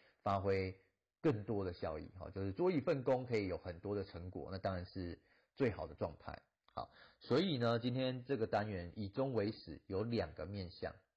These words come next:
一个叫做三O，目标设定法，一个叫做三Q，啊，三Q就是三个问题啊，啊，那听起来好像饮-，饮料的名字，然后三Q加三O这样，啊，比较好记。啊，那手边如果你有模板哈，或是电脑，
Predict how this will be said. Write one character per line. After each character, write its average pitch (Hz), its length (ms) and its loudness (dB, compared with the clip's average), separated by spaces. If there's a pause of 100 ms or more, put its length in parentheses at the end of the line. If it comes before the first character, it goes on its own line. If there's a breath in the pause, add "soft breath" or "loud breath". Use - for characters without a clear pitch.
(160)
一 131 100 0
个 160 80 4
叫 131 160 6
做 120 120 6
三 120 320 0
O， 120 320 0 (240)
目 147 160 0
标 113 240 2
设 156 180 -2
定 104 240 -2
法， - 240 -6 (180)
一 110 80 -8
个 113 80 0
叫 104 120 0
做 101 80 2
三 104 280 -2
Q， 101 300 -2 (280)
啊， - 220 -4
三 101 160 0
Q 104 220 2
就 117 180 2
是 110 160 0 (360 loud breath)
三 123 160 2
个 120 100 6
问 113 200 4
题 95 200 -4
啊， 85 120 -8 (380 soft breath)
啊， 101 180 2
那 127 320 4 (1080)
听 143 140 0
起 139 60 4
来 117 100 8
好 107 60 4
像 120 180 2
饮-， 104 200 -6
饮 104 180 -6
料 120 220 4
的 104 100 2
名 95 240 -6
字， 98 120 -10
然 95 120 -2
后 104 80 -4
三 110 180 0
Q 107 220 0
加 101 160 2
三 92 260 -2
O 90 220 -4
这 90 60 -6
样， 85 180 -6
啊， 85 120 -6
比 110 100 -4
较 151 100 2
好 101 200 0
记。 143 300 -4 (360 loud breath)
啊， - 180 -6 (200 soft breath)
那 165 360 4 (720)
手 165 100 6
边 220 200 6
如 208 60 6
果 185 100 6
你 160 80 2
有 156 100 4
模 123 180 4
板 110 240 4
哈， 101 200 4
或 117 120 2
是 127 100 -4
电 127 160 0
脑， 92 240 0